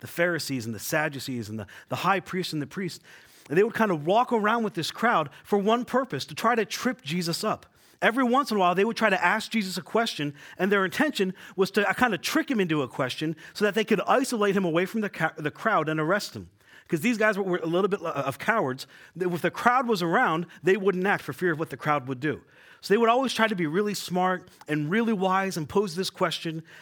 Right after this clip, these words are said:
And on this one occasion, some guys kind of worm their way through the crowd, and they get to the front, and they think they figured it out. They think they have a question that could finally trick Jesus so they can arrest him.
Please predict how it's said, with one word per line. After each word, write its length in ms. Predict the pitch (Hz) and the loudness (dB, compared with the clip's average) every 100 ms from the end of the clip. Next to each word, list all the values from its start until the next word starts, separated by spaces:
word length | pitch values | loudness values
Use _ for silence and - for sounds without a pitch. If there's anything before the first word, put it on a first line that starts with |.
| - | -2
And 100 | 160 | 0
on 80 | 196 | 2
this 160 | 185 | -2
one 160 | 175 233 | 0 2
occasion, 540 | 269 226 185 147 160 - - - | 2 2 0 0 -4 -6 -20 -20
some 180 | - 190 | -6 0
guys 240 | 202 214 | 2 0
kind 160 | - 208 | 2 0
of 160 | 143 135 | 0 0
worm 260 | 185 220 | 0 2
their 160 | 214 208 | 0 0
way 160 | 190 | 0
through 140 | 190 196 | -2 -4
the 80 | 185 | -2
crowd, 260 | 151 143 | -2 -2
and 80 | 151 | -2
they 80 | 147 | -2
get 180 | 170 185 | -2 -4
to 80 | |
the 80 | 196 | -6
front, 320 | 190 165 151 - - - | -2 -2 -2 -6 -20 -6
and 120 | 156 | -2
they 80 | 156 | -2
think 300 | - 226 240 | -2 -2 0
they 100 | 220 | -2
figured 400 | - 208 165 170 | -2 -4 -4 -2
it 120 | 156 | -2
out. 200 | 135 90 - _ - | -2 -4 -14 _ -6
They 140 | 175 165 | 0 0
think 320 | - 262 240 | 2 0 2
they 100 | 226 | 2
have 180 | 196 208 | 2 0
a 60 | |
question 480 | 226 - 143 - 143 - - | -2 -2 -2 -4 -6 -8 -12
that 140 | - 147 | -8 -6
could 120 | 147 | -8
finally 480 | - 202 220 233 175 | -4 0 2 0 -2
trick 340 | - 220 254 | -4 -2 -2
Jesus 400 | 170 151 170 160 | -2 -4 -2 -4
so 100 | - | -4
they 100 | 139 | -4
can 160 | 139 147 | -4 -2
arrest 280 | 139 123 - | -2 -4 -8
him. 140 | 90 | -16